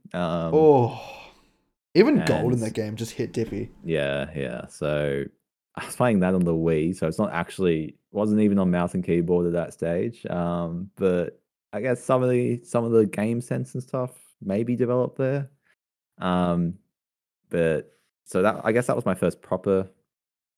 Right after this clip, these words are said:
Speaker 1: F P S. Um, I then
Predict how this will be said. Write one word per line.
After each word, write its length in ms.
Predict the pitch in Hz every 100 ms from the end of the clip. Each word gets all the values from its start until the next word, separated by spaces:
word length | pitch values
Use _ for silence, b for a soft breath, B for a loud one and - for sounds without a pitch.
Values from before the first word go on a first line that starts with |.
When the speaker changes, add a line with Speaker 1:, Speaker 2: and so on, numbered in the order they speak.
| _ _ _ _
Speaker 1:
F 180 | 85 85
P 140 | - 92
S. 420 | 123 131 - - _ _ _ _ _ _ -
Um, 420 | 101 101 101 101
I 120 | 90
then 420 | 123 127 120 107